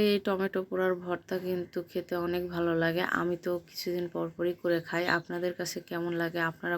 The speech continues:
কখনো খেয়েছেন কিনা অবশ্যই আমাকে কমেন্ট করে জানাবেন। আর এই টমেটো পোড়ার ভর্তা যদি এই আসল স্বাদ পেতে চান, তাহলে অবশ্যই মরিচটা কিন্তু আপনাদেরকে এভাবে পুড়িয়েই ভর্তা করতে হবে। আ, পেঁয়াজটা কাঁচা রাখবেন, মরিচটা ভেবে পুড়িয়ে নেবেন।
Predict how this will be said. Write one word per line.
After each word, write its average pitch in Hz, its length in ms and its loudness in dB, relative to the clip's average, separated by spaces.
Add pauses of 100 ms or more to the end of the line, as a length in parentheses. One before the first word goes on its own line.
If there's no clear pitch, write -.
কখনো 196 300 -2 (100)
খেয়েছেন 185 500 0
কিনা 185 300 -6
অবশ্যই 175 360 -4
আমাকে 175 240 -6
কমেন্ট 175 360 -6
করে 180 220 -2
জানাবেন। 160 460 -6 (680)
আর 185 120 2
এই 196 120 6
টমেটো 208 400 4
পোড়ার 208 300 4
ভর্তা 190 420 0
যদি 202 340 2 (580)
এই 196 180 2 (140)
আসল 190 440 4
স্বাদ 190 340 0
পেতে 180 280 -4
চান, 175 240 -2 (540)
তাহলে 190 380 4
অবশ্যই 190 600 2
মরিচটা 185 520 0
কিন্তু 185 300 -6
আপনাদেরকে 180 520 -4
এভাবে 180 340 -2 (440)
পুড়িয়েই 220 600 6
ভর্তা 202 360 2
করতে 160 300 -6
হবে। 160 320 -4 (500)
আ, - 60 -8 (440)
পেঁয়াজটা 214 420 2
কাঁচা 214 280 0
রাখবেন, 208 440 4
মরিচটা 196 420 0
ভেবে 196 260 -2
পুড়িয়ে 196 320 2
নেবেন। 202 320 2